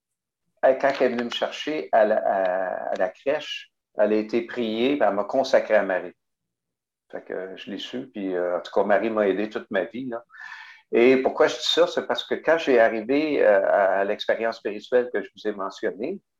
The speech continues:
j'ai couru tout de suite à la chapelle, il y avait une petite chapelle, puis la messe n'était pas commencée, là. Je savais même pas qu'il y avait une messe, là. Je suis couru là, après l'expérience que j'ai vécue.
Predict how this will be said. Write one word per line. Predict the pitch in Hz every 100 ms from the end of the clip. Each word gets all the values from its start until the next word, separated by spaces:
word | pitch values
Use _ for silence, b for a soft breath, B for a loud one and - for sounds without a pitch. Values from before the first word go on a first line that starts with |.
| _ _ _ _ _ _ _ _ _ _ _ _
j'ai | 107 101 107 110 -
couru | - 131 151
tout | 175
de |
suite | - 147 180
à | 139
la | 110
chapelle, | - 104 127 165 190
il |
y |
avait | 117
une | 110
petite | - -
chapelle, | 107 - 165 220 214
puis | 120 117 120 117 117 -
la | 113
messe | 120 165 -
n'était | -
pas | 127
commencée, | 113 104 90 - 127
là. | 98
Je | -
savais | 98 98
même | 90 92
pas | 117 113
qu'il | 104
y |
avait | 98
une | 92
messe, | 90 - -
là. | 110
Je | -
suis | - -
couru | 156 143 131 113
là, | 117 - b b b _ _ -
après | - 120 120
l'expérience | 117 131 110 113 123
que | -
j'ai | 107 107
vécue. | 107 98 - 120 147